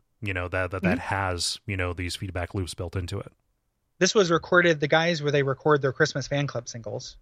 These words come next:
Speaker 1: Mm-hmm.
Speaker 2: Uh, this is, uh, where they recorded that.
Speaker 1: Yeah.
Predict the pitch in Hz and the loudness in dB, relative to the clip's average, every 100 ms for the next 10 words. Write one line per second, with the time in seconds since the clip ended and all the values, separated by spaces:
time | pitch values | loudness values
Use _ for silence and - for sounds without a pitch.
0 | - 123 160 - 139 131 131 127 147 151 | -8 -6 -6 0 4 6 4 4 2 4
1 | 143 139 139 139 143 139 135 - - _ | 4 6 4 4 4 2 0 -6 -10 _
2 | 143 147 147 147 156 - 156 151 143 156 | 2 6 6 6 4 4 4 6 4 2
3 | 135 - 78 _ _ - 143 | -2 -2 -14 _ _ -6 -6